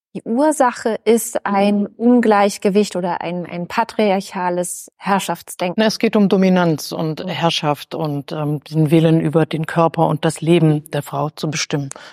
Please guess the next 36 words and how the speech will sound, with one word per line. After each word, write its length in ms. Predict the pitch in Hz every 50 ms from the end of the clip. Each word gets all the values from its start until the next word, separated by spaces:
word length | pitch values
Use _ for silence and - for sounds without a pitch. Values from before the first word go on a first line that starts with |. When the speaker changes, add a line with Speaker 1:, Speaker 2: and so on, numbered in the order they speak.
| _ _
Speaker 2:
Das 240 | - 170 151 - -
ist 160 | - - -
die, 240 | - 156 151 151 -
das 160 | - 151 -
Motiv 520 | - 151 151 - - 180 175 170 160 - -
und 160 | 156 135 -
die 60 | 156
Ursache 440 | - 147 151 143 143 139 131 139 139 _ _ _ _ _ _ -
davon. 380 | - 160 - - 165 143 143 _ _ _ _ _ _ _ _ _ _ _ -
Speaker 1:
Ascha, 240 | - 190 - 208
du 120 | 196 196 202
hast 220 | 208 220 208 -
in 100 | 233 247
deinem 220 | 226 220 214 220 214
Buch 280 | 196 220 226 226 - -
ja 360 | 214 214 208 208 202 202 202 _
im 140 | - 202 196
Grunde 540 | - - - 214 208 208 208 202 202 196 202 _ _ _ _ _ _ _ _ _ _ _ _ _ _ - - - -
nicht 380 | 95 - - 202 214 220 -
mit 120 | 233 220 196
dieser 220 | 214 185 202 185
Spitze 360 | - - - 247 - - 214
des 200 | 185 196 180 - - -
Eisbergs 640 | - 175 240 277 - - - 254 240 226 - - -
so 140 | - 226 220
viel 320 | 214 - - 240 247 240
zu 160 | - - 226
tun, 380 | 208 - - 247 240 247 240 240
sag 260 | 226 226 220 208 202
ich 120 | 208 - -
mal, 220 | 208 202 202 202
sondern 420 | 190 - 202 196 190 196 196 190 - - - - - - - - -
beschreibst 520 | - 202 - - - 202 196 196 - - -
ja 140 | 208 202
sehr 200 | 180 185 196 185
gut, 460 | 185 - 202 202 202 214 214 214 -